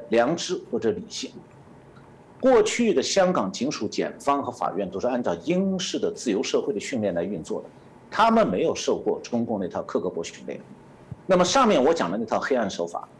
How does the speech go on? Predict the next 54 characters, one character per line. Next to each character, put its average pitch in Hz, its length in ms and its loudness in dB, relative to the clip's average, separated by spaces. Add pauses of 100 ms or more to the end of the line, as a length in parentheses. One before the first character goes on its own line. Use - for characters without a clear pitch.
(240)
香 202 300 4
港 120 200 2
警 82 220 -6
方 123 240 0 (380)
原 131 220 4
来 101 200 4
的 151 120 2
那 135 80 2
些 123 100 0
警 80 260 -6
员 73 200 -4
可 - 120 -4
能 107 80 -2
不 147 140 -4
太 175 140 -2
愿 156 180 -4
意 76 140 -10
做。 - 160 -4 (720)
那 151 80 2
么 156 60 4
现 202 220 4
在 214 260 2
香 214 240 0
港 143 160 0
行 160 180 -4
政 180 100 0
部 156 120 -2
门 127 180 -2
办 165 160 2
理 87 100 0
这 120 220 -2
次 - 100 -8 (220)
《苹 170 160 -4
果 131 100 4
日 113 120 0
报》 170 240 2
政 147 260 -2
治 104 80 -2
案 107 240 0
的， 82 120 -4 (420)
新 208 340 2
设 220 220 4
了 101 80 0
一 92 100 -4
个 104 100 0
叫 - 160 -2
做 - 120 -4
国 117 240 2
安-， 165 320 2 (100)
国 120 80 2
家 160 140 4
安 190 80 0
全 151 160 -4
处， 190 200 -2